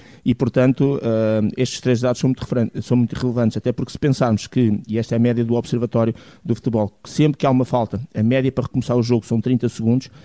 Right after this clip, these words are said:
quer dizer que num jogo de quarenta mi-, de quarenta faltas, temos vinte minutos perdidos só para recomeçar depois de ser executada a falta. Portanto, se temos menos faltas e, obviamente, menos cartões amarelos, o tempo útil aumenta e as pessoas focam-se naquilo que é irrelevante e importante, é na arbitragem. E aqui, repartir as responsabilidades,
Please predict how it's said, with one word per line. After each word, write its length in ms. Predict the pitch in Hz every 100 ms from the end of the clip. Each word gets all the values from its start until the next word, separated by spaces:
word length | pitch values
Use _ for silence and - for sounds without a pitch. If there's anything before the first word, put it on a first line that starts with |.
| - -
quer 80 |
dizer 120 | 110 117
que 60 |
num 120 | 120
jogo 220 | 113 123 113
de 80 | -
quarenta 340 | 120 120 120
mi-, 220 | 110 113
de 180 | - 101
quarenta 300 | 120 117 120
faltas, 400 | 127 127 139 - - - -
temos 220 | 131 120
vinte 300 | 113 139 131
minutos 260 | 143 139 -
perdidos 340 | 123 131 127
só 120 | 139
para 120 | 143
recomeçar 380 | 131 - 127 139
depois 280 | 131 - 135
de 60 | -
ser 120 | 131
executada 400 | 123 - 123 135
a 20 |
falta. 260 | 123 110 -
Portanto, 240 | 135 127 - -
se 80 | -
temos 240 | 156 143
menos 220 | 135 151 -
faltas 400 | 139 123 107 123
e, 40 |
obviamente, 300 | 120 127 127
menos 160 | 127 120
cartões 300 | 131 135 135
amarelos, 260 | 131 135
o 60 | 139
tempo 240 | 139 143
útil 200 | 135 135
aumenta 380 | 131 135 127 131 - - -
e 60 |
as 100 | 127
pessoas 200 | - 143
focam-se 360 | - 139 131 -
naquilo 240 | 135 147
que 100 | 123
é 20 |
irrelevante 420 | 135 120 117 123 127
e 60 |
importante, 420 | 123 - 113 - -
é 240 | 107 101
na 80 | 101
arbitragem. 440 | 107 113 113 95 98 - -
E 120 | 123
aqui, 260 | 120 135 139 - - -
repartir 560 | - 139 123 135 117 -
as 100 | 113
responsabilidades, 880 | - - 131 - 127 131 123 104